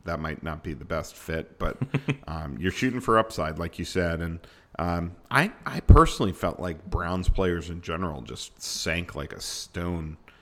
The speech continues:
Speaker 2: Oh, yeah.
Speaker 1: in the Scott Fish Bowl. Nobody wanted any of them because of the, the Watson, uh,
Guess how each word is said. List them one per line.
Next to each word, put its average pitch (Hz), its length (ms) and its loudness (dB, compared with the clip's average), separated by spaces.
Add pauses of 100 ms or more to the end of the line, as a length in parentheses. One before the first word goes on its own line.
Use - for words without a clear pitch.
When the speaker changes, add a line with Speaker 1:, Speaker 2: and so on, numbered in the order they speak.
Speaker 2:
Oh, 113 100 2
yeah. 95 220 2
Speaker 1:
in 85 160 -2
the 69 60 -8
Scott - 500 -4
Fish - 280 -6
Bowl. 69 180 -2
Nobody 90 400 2
wanted 85 380 -2
any 90 240 0
of 76 100 -4
them 73 220 -6
because 78 320 -8
of 76 160 -10
the, 65 160 -8
the 82 160 -4
Watson, 71 680 -6 (160)
uh, 50 360 -6